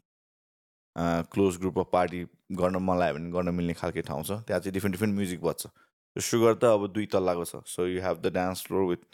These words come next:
similar setup। अब हाम्रो मेन जुन थिम छ नि, त्यो त त्यही राखेर नै मान्छेले आएर, "ए, सेम सुगर जस्तो रहेछ, सुगर, सुगर जस्तै हुनु पऱ्यो" भन्ने हामीले त्यसरी नै राख्यो।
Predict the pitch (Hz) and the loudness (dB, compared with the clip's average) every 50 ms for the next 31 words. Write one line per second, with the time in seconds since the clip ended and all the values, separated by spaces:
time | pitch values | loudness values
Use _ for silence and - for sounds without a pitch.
0 | - _ _ _ _ _ _ - - - 104 101 104 101 98 - - - 90 104 | -20 _ _ _ _ _ _ -4 0 2 2 4 4 4 4 2 2 2 2 2
1 | 107 - - - 85 85 90 80 78 80 87 90 92 92 95 95 98 101 98 95 | 2 0 -4 -2 2 2 4 4 4 2 2 0 -2 0 0 -2 0 0 -2 -2
2 | 90 - - - 98 95 90 - 107 101 90 87 107 104 104 110 113 - 92 82 | -4 -6 -6 -4 -4 -4 -2 0 0 0 0 0 0 -2 -2 -2 -4 -6 -4 -4
3 | 90 - - 98 95 92 95 87 87 92 92 82 85 107 120 - - _ _ _ | -4 -2 0 0 2 4 4 4 2 2 0 0 0 0 -2 -4 -10 _ _ _
4 | _ _ _ _ _ - 107 101 98 - 107 110 110 107 117 113 110 104 104 107 | _ _ _ _ _ 0 0 0 2 2 2 2 4 4 4 6 6 6 6 6
5 | 107 110 - - 104 139 160 156 135 - 147 151 147 139 - 139 131 123 120 120 | 4 2 0 0 -2 0 0 0 0 0 0 0 0 2 4 6 6 6 6 4
6 | 117 120 98 92 90 82 - - 127 127 131 117 - 135 131 123 117 113 - - | 2 0 -2 -2 -4 -2 2 4 6 6 6 6 6 6 8 8 6 6 4 4
7 | 147 120 104 104 110 113 - 104 104 110 107 95 85 85 92 92 92 92 87 98 | 4 4 4 2 2 2 4 4 4 4 4 2 2 0 0 0 0 -2 -4 -6
8 | _ _ - _ _ - - 95 101 107 87 127 117 127 131 123 131 131 113 107 | _ _ -20 _ _ -2 0 2 2 4 4 4 4 4 4 4 4 4 4 4
9 | 92 101 90 92 92 98 - | 2 2 2 0 0 0 -4